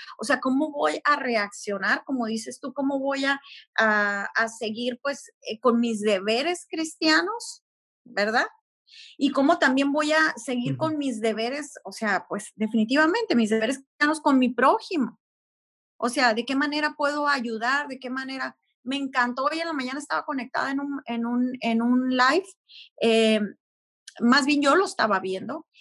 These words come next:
Speaker 1: y me fascinó porque decía, "Lo que tienes en las manos,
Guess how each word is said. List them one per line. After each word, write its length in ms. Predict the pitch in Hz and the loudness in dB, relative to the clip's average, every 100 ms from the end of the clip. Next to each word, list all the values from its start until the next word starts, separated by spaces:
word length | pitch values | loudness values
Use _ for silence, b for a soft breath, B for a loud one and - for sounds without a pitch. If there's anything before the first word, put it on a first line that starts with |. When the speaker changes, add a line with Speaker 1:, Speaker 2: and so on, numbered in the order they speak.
| b b | b b
Speaker 1:
y 160 | 262 269 | 0 2
me 200 | 262 262 | 2 0
fascinó 500 | 262 233 233 240 254 | -2 -2 -2 -4 -4
porque 220 | 294 277 | -6 -6
decía, 500 | 240 254 262 240 - _ _ 208 _ _ _ _ _ _ _ | -6 -4 -2 -2 -4 _ _ -20 _ _ _ _ _ _ _
"Lo 120 | 226 | -6
que 100 | 254 | -4
tienes 300 | 240 269 339 | -2 -2 0
en 120 | 320 254 | 0 -2
las 180 | 220 | 0
manos, 520 | 254 294 403 494 - | 2 2 2 -6 -14